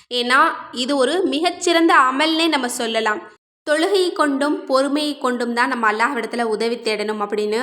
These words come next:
அல்லாஹ்வே தனது திருக்குரான்ல சொல்றான். எனவே நம்ம தொழுதாலே நம்முடைய அத்தனை பிரச்சனைகளுக்கும் அது ஒரு தீர்வாக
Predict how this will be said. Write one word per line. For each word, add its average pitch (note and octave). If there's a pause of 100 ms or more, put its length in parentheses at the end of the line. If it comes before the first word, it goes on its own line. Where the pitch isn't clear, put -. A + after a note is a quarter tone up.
(120)
அல்லாஹ்வே A3
தனது A3 (100)
திருக்குரான்ல A#3
சொல்றான். G#3+ (280)
எனவே A#3
நம்ம A#3
தொழுதாலே D4
நம்முடைய A#3+
அத்தனை E4+
பிரச்சனைகளுக்கும் C#4
அது A3+
ஒரு A3
தீர்வாக C#4+